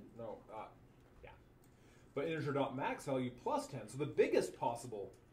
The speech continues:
value is negative two billion one hundred forty-seven million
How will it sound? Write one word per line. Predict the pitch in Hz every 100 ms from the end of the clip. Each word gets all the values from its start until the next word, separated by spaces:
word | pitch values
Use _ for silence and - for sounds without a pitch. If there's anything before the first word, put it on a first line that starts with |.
| - - -
value | 110 120 139 185 - - -
is | 190 180 - 170
negative | 339 311 156 127
two | 165 143
billion | 131 120 107 - - - - - -
one | 135 139
hundred | 139 127
forty-seven | 131 123 127 123
million | 113 110 104